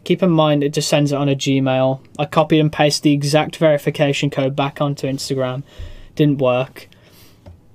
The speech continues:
Somehow, even though it's the actual verification code. And, uh, then I even typed it out by hand, 'cause, like, maybe it's, like, something to do with it being, like, a different code or something, or it being encrypted or some shit.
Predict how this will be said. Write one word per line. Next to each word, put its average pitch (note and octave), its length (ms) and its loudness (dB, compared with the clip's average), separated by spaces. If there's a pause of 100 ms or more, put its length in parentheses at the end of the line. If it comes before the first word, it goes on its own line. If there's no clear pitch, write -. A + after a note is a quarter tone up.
(200)
Somehow, C#3+ 540 2
even C3+ 160 0
though C3+ 80 0
it's - 220 -8 (140)
the D3 140 0
actual D3+ 360 2
verification C#3 840 0
code. B2 460 -4 (100)
And, C#3 440 0
uh, C3 360 2
then D3 520 0 (480)
I C#3+ 220 4
even D#3+ 360 2
typed F3+ 320 0
it F#3 40 6
out E3+ 160 4
by D#3+ 120 4
hand, D3 560 -2 (380)
'cause, D#3 180 2
like, C#3+ 160 2
maybe D3 260 4
it's, C#3+ 160 0
like, C3+ 140 -2
something C#3+ 380 0
to - 100 -6
do C#3 120 2
with C3 120 -2
it C3+ 100 -6
being, C3+ 200 2
like, B2+ 180 -8
a C#3 60 -2
different B2+ 400 -8
code D3 340 2
or C#3 100 2
something, C#3 380 -4
or B2 160 -2
it A#2+ 100 -8
being B2+ 280 -6
encrypted C3+ 520 -8
or C3 120 -8
some C3+ 320 -10
shit. - 420 -6